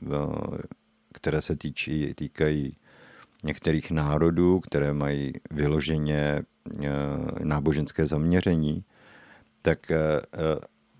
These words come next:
tam, eh, se dočtete v těch studiích, že, eh, psychopatie, kterou oni trpí, eh,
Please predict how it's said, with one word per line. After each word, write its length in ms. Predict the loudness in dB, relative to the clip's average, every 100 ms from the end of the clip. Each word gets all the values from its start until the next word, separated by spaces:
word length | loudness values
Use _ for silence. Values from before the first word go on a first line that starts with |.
| _ _ -4
tam, 320 | 2 4 4 2
eh, 500 | 0 0 -2 -4 0
se 160 | 2
dočtete 580 | 2 0 4 6 8 6
v 60 | 6
těch 160 | -2
studiích, 580 | 0 0 4 6 4 0 -12 -20 -20 -16 -6
že, 720 | -4 -2 4 8 8 6 2 -4 _ _ -8
eh, 60 | 0 2 2 0 -2 -6
psychopatie, 720 | 0 2 4 4 4 4 0
kterou 300 | 0 2 2
oni 240 | 4 2 2
trpí, 580 | 0 -2 -2 -2 -2 -6 _ _ -6
eh, 460 | -4 -2 -2 -4